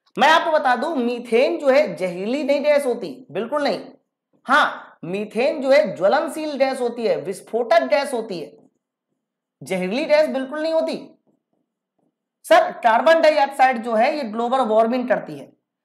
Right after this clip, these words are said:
नाइट्रोजन डाइऑक्साइड ये भी ग्लोबल वार्मिंग करती है, लेकिन जब जहरीलापन की बात आती है तो जहरीली गैस होती है कार्बन मोनोऑक्साइड। ये हमारे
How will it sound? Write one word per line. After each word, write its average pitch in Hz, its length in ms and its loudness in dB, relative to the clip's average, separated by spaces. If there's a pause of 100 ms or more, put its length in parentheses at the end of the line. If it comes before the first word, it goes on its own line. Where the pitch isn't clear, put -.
(160)
नाइट्रोजन 262 640 2
डाइऑक्साइड 269 640 0
ये 208 140 0
भी 254 140 -2
ग्लोबल 302 340 0
वार्मिंग 277 400 2
करती 220 260 -2
है, - 200 -8 (380)
लेकिन 226 180 2
जब 220 180 2
जहरीलापन 254 640 2
की 247 80 -6
बात 214 220 0
आती 196 280 -4
है 190 100 2 (220)
तो 170 200 -6
जहरीली 180 480 -2
गैस 196 280 0
होती 170 260 -8
है 240 140 -2
कार्बन 165 480 -4
मोनोऑक्साइड। 151 760 -6 (800)
ये 220 180 2
हमारे 294 400 6